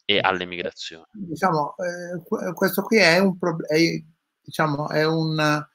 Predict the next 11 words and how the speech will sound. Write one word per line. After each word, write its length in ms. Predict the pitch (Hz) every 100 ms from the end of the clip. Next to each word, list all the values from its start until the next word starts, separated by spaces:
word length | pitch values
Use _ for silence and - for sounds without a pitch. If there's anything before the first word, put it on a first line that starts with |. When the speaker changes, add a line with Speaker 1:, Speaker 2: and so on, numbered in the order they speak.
| _ _ _ _ _ _ -
Speaker 2:
è 60 | 147
una 220 | 156 160
faccia 520 | - 196 196 - 160
della 240 | 156 151
medaglia 720 | 143 147 156 165 180 185 180 165
del 300 | 151 143 143
problema 680 | 151 147 151 156 160 165
della 440 | 147 147 135 131 131
mancata 540 | 131 131 - 135 131
crescita 460 | - 139 - - 104
italiana. 600 | 98 107 127 135 98